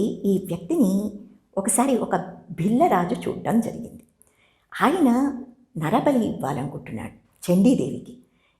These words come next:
ఈయన దృఢంగా ఉన్నాడు, ఆరోగ్యంగా ఉన్నాడు అని భటులను పిలిచి ఆయనని "సమ్మతిస్తే తీసుకురండి, మనం బలి ఇచ్చేద్దాం" అని చెప్పి పంపించాడు భటులు. వారు వెళ్ళి అడిగితే ఈయన సరేనని ఒప్పుకున్నాడు,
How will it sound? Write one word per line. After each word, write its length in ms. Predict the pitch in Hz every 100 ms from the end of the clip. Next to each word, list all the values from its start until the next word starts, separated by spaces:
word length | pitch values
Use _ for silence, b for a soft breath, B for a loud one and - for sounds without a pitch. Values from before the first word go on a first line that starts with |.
| -
ఈయన 220 | 240 285
దృఢంగా 580 | 202 - 151 220 285 285
ఉన్నాడు, 460 | 226 170 156 170 170
ఆరోగ్యంగా 600 | 165 190 262 254 247 208
ఉన్నాడు 340 | 165 156 - - -
అని 260 | 208 269 B B _
భటులను 460 | - 175 269 269 196
పిలిచి 640 | - 190 - 170 - - B B B -
ఆయనని 480 | 175 196 175 160 - - - - _ -
"సమ్మతిస్తే 580 | - 175 277 269 - 277
తీసుకురండి, 560 | - 214 - - - - - -
మనం 320 | 160 165 - - -
బలి 160 | 170
ఇచ్చేద్దాం" 500 | 247 - - 117 - - - -
అని 360 | 190 147 - - - - _ _ -
చెప్పి 140 | -
పంపించాడు 760 | 247 160 202 170 - - - 151
భటులు. 500 | 180 190 - - B B B B B -
వారు 460 | 262 262 240 226 220
వెళ్ళి 220 | 226 254
అడిగితే 380 | 233 240 247 214
ఈయన 260 | 226 285 294
సరేనని 460 | - 339 370 311
ఒప్పుకున్నాడు, 600 | 240 - - 247 - -